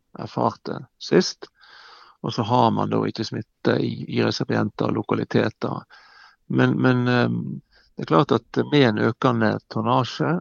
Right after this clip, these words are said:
og, og aktivitet, så må vi være budd på å, ehm,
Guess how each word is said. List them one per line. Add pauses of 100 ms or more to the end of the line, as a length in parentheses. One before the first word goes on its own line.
og, (800)
og
aktivitet,
så
må
vi
være
budd (120)
på
å, (140)
ehm,